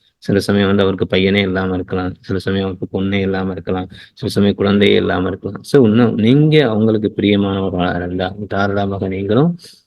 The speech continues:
இந்த தர்ப்பணத்தை, இந்த அர்ப்பணத்தை, கிருஷ்ண பிரசாதத்தை அர்ப்பணிக்கக்கூடிய இந்த முறையை பின்பற்றலாம். So இந்த மாதிரி முறையை பின்பற்றும் போது கண்டிப்பாக அந்த முன்னோர்கள் கஷ்டமான சூழ்நிலை இருந்தாலும் அவங்க நிச்சயமாக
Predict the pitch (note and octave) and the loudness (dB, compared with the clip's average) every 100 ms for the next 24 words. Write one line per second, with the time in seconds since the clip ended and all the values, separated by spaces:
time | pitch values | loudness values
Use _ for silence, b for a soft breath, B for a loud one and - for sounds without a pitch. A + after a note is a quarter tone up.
0 | _ G#2 G#2+ B2+ G2 F#2 F#2+ F#2+ F2+ G2 | _ 4 6 4 0 -4 -4 -4 -2 0
1 | F#2+ - G#2+ A2 F#2 F#2+ G2+ F#2 F2 F2+ | 0 -2 0 2 0 -2 -4 -4 -4 -4
2 | F2 A2+ - B2 A2 G#2+ - - F#2+ F#2 | -2 -4 -2 -4 -2 -6 -4 -4 -4 -4
3 | - F2+ F2 F#2+ F#2 G#2+ - F#2 F#2+ A#2 | -2 -4 -2 -6 -6 -8 -6 -2 -2 2
4 | A#2 B2 A2+ F#2+ G2 G2+ - F2+ F2+ E2+ | 4 4 2 0 -2 -4 -4 -4 -4 -6
5 | F2 F2 - _ _ _ _ _ - B2+ | -6 -6 -10 _ _ _ _ _ 0 0
6 | G#2+ B - B2+ C#3 C#3 D3+ D3+ A#2+ B2 | 0 B -2 4 6 4 4 4 4 4
7 | A#2+ - G#2+ A2 G#2+ G#2 G2 F#2+ F#2+ A2 | 2 2 0 0 0 -2 -2 -2 0 0
8 | G#2 G#2 A2 A#2+ A#2+ B2 A#2+ A#2 A#2 A#2+ | 0 -2 2 2 0 0 2 2 2 0
9 | G2 G2+ G2+ F#2+ F#2+ G2+ A2 G#2+ G#2 A2+ | -2 -4 -2 -2 -2 0 0 0 2 0
10 | A2+ B B _ _ G#2+ - A#2+ A2+ A#2+ | 0 B B _ _ -6 -2 2 4 4
11 | B2 - A2+ G#2 G2 F2+ F2+ F#2 F#2+ F#2 | 2 2 -2 -2 -2 -2 -4 -4 -4 -4
12 | F#2 G#2+ A#2+ G#2 G2+ F#2 F#2 - - A2 | -2 -2 -4 -6 -6 -6 -8 -6 0 0
13 | G#2+ G2+ G2+ G#2 A2+ | 0 -2 -2 0 0